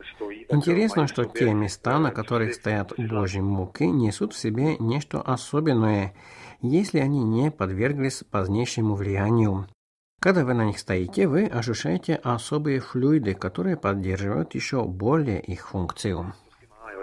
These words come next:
Speaker 1: Je tam, je tam nějaké zvláštní prostě fluidum, které jenom tuhletu funkci podporuje.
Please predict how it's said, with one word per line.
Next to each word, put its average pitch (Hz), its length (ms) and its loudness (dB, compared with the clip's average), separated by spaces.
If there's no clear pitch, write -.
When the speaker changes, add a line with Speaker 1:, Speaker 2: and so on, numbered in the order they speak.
Speaker 1:
Je 110 100 -4
tam, 117 160 0
je 110 60 0
tam 120 140 -4
nějaké 113 320 0
zvláštní 110 400 -2
prostě 113 260 -4
fluidum, 110 360 -2
které 110 240 -2
jenom 113 200 -6
tuhletu 110 280 -2
funkci 113 300 -6
podporuje. 104 440 0